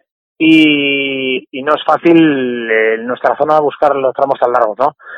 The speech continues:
Y lo segundo, pues lo de siempre, ¿no? Al final hace falta mucho dinero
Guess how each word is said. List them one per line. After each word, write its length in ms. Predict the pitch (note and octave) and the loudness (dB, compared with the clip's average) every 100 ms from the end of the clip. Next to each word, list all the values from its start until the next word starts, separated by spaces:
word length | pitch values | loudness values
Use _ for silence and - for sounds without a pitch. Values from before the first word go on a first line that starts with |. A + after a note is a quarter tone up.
| - _ - | -20 _ 0
Y 760 | E3+ E3+ D#3+ D#3 D#3 D#3 D#3 D#3 | 4 6 6 6 6 4 4 4
lo 140 | D#3 | 2
segundo, 300 | D3 G3 A#3 | 4 4 4
pues 120 | F#3+ D#3 | 4 4
lo 80 | |
de 80 | D3 | 4
siempre, 240 | - D#3 B2 | 2 0 0
¿no? 260 | C#3+ E3 | 2 2
Al 120 | C3+ - | 0 -4
final 200 | B2 B2+ | -4 -4
hace 100 | B2+ | -4
falta 1120 | B2+ C3 B2 B2 A#2+ A#2+ A#2+ A#2+ A#2+ A#2+ A#2+ | -2 0 2 2 2 2 2 2 2 2 0
mucho 300 | B2 C3+ C#3+ | -2 -2 -2
dinero 680 | C#3 D#3 E3 E3+ E3+ F3 F3+ | 0 2 4 6 6 6 6